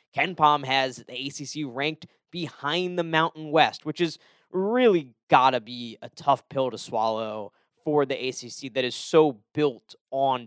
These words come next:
basketball and so many schools with great basketball tradition. But I'm not terribly shocked by this because there's been such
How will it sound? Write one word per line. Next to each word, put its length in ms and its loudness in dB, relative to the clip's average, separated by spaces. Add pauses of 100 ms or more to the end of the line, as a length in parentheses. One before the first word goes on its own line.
basketball 880 -2 (240)
and 100 -8
so 240 6
many 220 -2
schools 420 -2
with 200 -10
great 240 -8
basketball 560 -6
tradition. 580 -6
But 200 4 (340)
I'm 320 -2
not 340 -2
terribly 560 0
shocked 480 4 (300)
by 240 2
this 340 -8 (240)
because 320 -2
there's 220 -2
been 320 -2
such 500 0